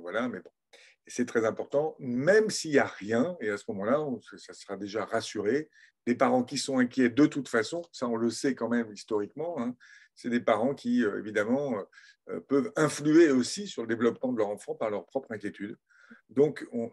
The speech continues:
on a tout intérêt à vraiment les mettre au centre. La psychiatrie de l'enfant et de l'adolescent, euh,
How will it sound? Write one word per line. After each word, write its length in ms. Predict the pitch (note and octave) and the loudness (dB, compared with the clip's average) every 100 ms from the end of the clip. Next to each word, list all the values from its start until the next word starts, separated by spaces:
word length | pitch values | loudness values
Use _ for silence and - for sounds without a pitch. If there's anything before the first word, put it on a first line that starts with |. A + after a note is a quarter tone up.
| - - | -12 -4
on 120 | A#2+ | 2
a 100 | A#2+ | 2
tout 260 | - F3 - | 0 -8 0
intérêt 480 | C#3 B2 A#2+ C3+ C#3+ | 0 4 4 4 2
à 80 | |
vraiment 320 | G#2+ A2 A#2+ C3 | 0 0 0 2
les 120 | A#3+ | 2
mettre 280 | A#2+ A#2+ A2+ | 2 -2 -6
au 100 | G#2 | -10
centre. 480 | - A#2 D3 - F2+ E2 _ _ _ _ _ _ - _ | 0 2 2 -4 -10 -10 _ _ _ _ _ _ -20 _
La 160 | A2+ G2 | -8 -8
psychiatrie 440 | - - A2 - | -6 0 0 2
de 60 | A#2+ | 0
l'enfant 240 | A2+ B2 | 0 0
et 40 | A#2+ | 4
de 40 | |
l'adolescent, 680 | A2 A2 A2 G#2 B2 A#2+ | 4 4 0 0 -2 0
euh, 100 | G2+ | -2